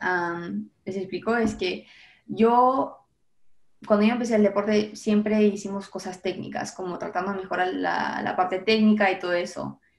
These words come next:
Entonces, yo siempre, por, por eso yo siempre pienso como que, "Ah, tengo que inclinar más, o tengo que, am, mejorar eso, que el otro", pero la verdad es que en el momento de la competencia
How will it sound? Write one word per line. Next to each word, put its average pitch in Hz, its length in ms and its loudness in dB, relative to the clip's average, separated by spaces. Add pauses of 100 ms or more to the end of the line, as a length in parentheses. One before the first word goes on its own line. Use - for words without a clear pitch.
(300)
Entonces, 214 420 2
yo 214 180 4
siempre, 226 760 2 (440)
por, 190 360 0 (100)
por 202 160 6
eso 220 200 4
yo 208 120 4
siempre 214 320 2
pienso 208 260 0
como 185 160 -4
que, 175 120 -6
"Ah, 190 280 0
tengo 190 200 -6
que 180 80 -10
inclinar 180 420 -6
más, 202 380 0
o 190 80 -10
tengo 190 260 -8
que, 185 280 -6 (640)
am, 196 680 -4 (140)
mejorar 190 480 0
eso, 208 240 2
que 190 80 -4
el 196 60 0
otro", 196 200 -4
pero 190 140 0
la 185 120 4
verdad 190 340 4
es 220 100 -2
que 220 80 -2
en 208 60 4
el 190 60 -2
momento 202 200 -2
de 233 60 0
la 226 60 -4
competencia 208 760 -2